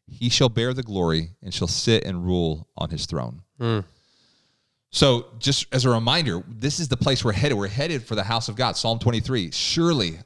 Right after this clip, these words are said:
Speaker 1: I will dwell in the house of the Lord," right?
Speaker 2: Mm-hmm.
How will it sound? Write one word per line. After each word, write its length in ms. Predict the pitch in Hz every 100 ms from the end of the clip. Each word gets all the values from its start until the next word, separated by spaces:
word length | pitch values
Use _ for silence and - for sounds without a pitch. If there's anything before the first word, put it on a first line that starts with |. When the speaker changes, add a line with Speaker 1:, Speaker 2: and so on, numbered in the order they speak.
| _ -
Speaker 1:
I 220 | 104 120
will 120 | 110
dwell 380 | 95 107 110 104
in 60 |
the 80 | 95
house 280 | 92 85 -
of 60 | -
the 80 |
Lord," 260 | 65 - -
right? 140 | - 87
Speaker 2:
Mm-hmm. 280 | 113 107